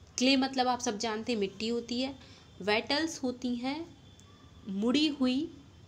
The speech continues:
स्टिक्स, मुड़ी हुई स्टिक्स जिनसे हम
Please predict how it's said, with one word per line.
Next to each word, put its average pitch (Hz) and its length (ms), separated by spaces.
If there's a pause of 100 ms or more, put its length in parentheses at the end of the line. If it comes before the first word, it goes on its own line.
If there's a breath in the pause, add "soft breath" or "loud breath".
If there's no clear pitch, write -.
(500)
स्टिक्स, - 680 (840)
मुड़ी 254 240
हुई 269 200
स्टिक्स - 500
जिनसे 247 380
हम 262 200